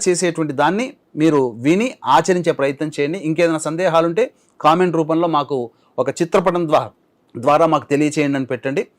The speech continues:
తప్పకుండా ఈ పౌర్ణమి తర్వాత దీనికి మళ్ళీ మరి ఒక చక్కటి వీడియో దీని గురించి కూడా చేయడం జరుగుతుంది. ప్రదక్షిణ.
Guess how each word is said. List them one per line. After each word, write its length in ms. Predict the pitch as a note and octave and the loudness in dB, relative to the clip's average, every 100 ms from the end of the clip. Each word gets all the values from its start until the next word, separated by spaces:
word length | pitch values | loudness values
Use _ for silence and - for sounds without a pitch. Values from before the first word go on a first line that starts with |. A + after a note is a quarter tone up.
| _ - | _ -4
తప్పకుండా 600 | - F#3 F#3+ F#3+ D3+ A2+ - _ - _ C3 | -2 0 0 2 2 2 -6 _ -20 _ -8
ఈ 100 | B2 | -2
పౌర్ణమి 480 | - D3 E3+ F3 | 4 4 4 0
తర్వాత 600 | C#3+ C3 C#3 C3+ B2 A3 - _ _ _ | 0 -2 0 0 0 -2 -4 _ _ _
దీనికి 280 | C3 B2+ A#2 | -4 -4 -6
మళ్ళీ 540 | G#2 C3+ F3+ E3 A#2+ - _ | -2 0 2 2 0 -10 _
మరి 240 | A2+ B2+ | -6 -4
ఒక 140 | C3+ B2+ | -2 -2
చక్కటి 440 | - C#3 - F3 | -4 -2 -2 -2
వీడియో 320 | C#3+ C#3 D#3 | -4 -4 -4
దీని 240 | F3+ C3+ C3+ | -4 -4 -4
గురించి 220 | C3+ B2+ | -6 -8
కూడా 160 | C3+ C3 | -8 -6
చేయడం 200 | A2+ A2+ | -6 -6
జరుగుతుంది. 360 | A2 G2 F#2+ G2 _ _ _ _ _ - | -8 -10 -12 -20 _ _ _ _ _ -4
ప్రదక్షిణ. 400 | C3 - - | -2 -2 -8